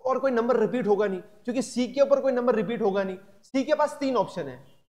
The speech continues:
मुझे सी को, ए को भी connect करना है, सी से डी को भी connect करना है। मैं चाहूंगा कि minimum से minimum connect हो, तो एक तो ट्वेंटी और एक thirty connect करूंगा, Simple सी बात है। तो आंसर क्या आ जाएगा? पचास आ जाएगा। सबसे आसान question, bonus question है ये तो, bonus Pocket के number मिले थे यहाँ पे। तो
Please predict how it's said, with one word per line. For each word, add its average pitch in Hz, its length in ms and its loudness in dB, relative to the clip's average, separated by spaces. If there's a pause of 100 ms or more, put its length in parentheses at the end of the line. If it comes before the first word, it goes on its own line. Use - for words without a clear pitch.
(220)
मुझे 226 160 0
सी 269 220 -2
को, - 140 2
ए 254 140 4
को 277 100 2
भी 294 80 -2
connect 285 220 -2
करना 277 180 4
है, - 20 0
सी 247 160 -2
से 269 120 0
डी 226 120 0
को 247 100 -2
भी 262 80 -4
connect 226 200 2
करना 160 200 -4
है। 143 120 -14 (240)
मैं 247 100 0
चाहूंगा 262 300 0
कि 285 80 -2
minimum 247 380 0
से 262 80 0
minimum 240 320 2
connect 190 300 -4
हो, 139 80 -8 (260)
तो 233 60 4
एक 240 100 4
तो 262 60 0
ट्वेंटी 233 460 0
और 240 180 -2
एक 240 200 2
thirty 214 200 -4
connect 233 260 0
करूंगा, 196 280 -4
Simple 220 320 0
सी 233 120 -2
बात 196 240 0
है। 180 60 -2 (300)
तो 214 60 0
आंसर 185 320 0
क्या 208 100 0
आ 196 40 2
जाएगा? 208 180 -6
पचास 196 380 -8
आ - 20 -12
जाएगा। 185 220 -6
सबसे 208 300 -6
आसान 208 280 -2
question, 208 320 -6 (240)
bonus 247 340 2
question 214 320 -2
है 185 60 -4
ये 156 80 -6
तो, 160 80 -8
bonus 180 400 -2 (1400)
Pocket 220 280 0
के 262 80 2
number 226 260 -2
मिले 185 180 0
थे 202 80 -4
यहाँ 147 140 -6
पे। 139 80 -16
तो - 140 -20